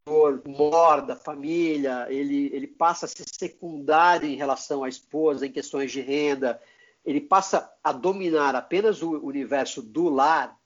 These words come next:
e do cuidar e da criança, ele sofre na masculinidade dele. Porque não é isso que é esperado dele. Quer dizer, não é isso que a sociedade olha pra ele e deseja que ele seja. A sociedade espera que ele seja hoje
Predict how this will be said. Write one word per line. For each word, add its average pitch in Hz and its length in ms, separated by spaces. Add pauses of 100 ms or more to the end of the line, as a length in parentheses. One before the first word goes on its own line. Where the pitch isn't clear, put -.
(120)
e 180 80
do 170 220
cuidar 139 500
e 127 80
da 147 140
criança, 151 640
ele 160 180
sofre 151 540
na 147 120
masculinidade 139 800
dele. 117 320 (440)
Porque 226 220
não 214 160
é 226 140
isso 202 280
que - 60
é 202 40
esperado 175 580
dele. 135 400 (400)
Quer - 80
dizer, - 160
não 196 160
é 208 80
isso 240 140
que - 60
a 190 40
sociedade 160 680
olha 202 280
pra 135 220
ele 165 320
e - 60
deseja 175 560
que - 180
ele 123 160
seja. - 440 (420)
A 156 80
sociedade 220 480
espera 202 380
que 202 100
ele 175 120
seja 175 380
hoje 196 320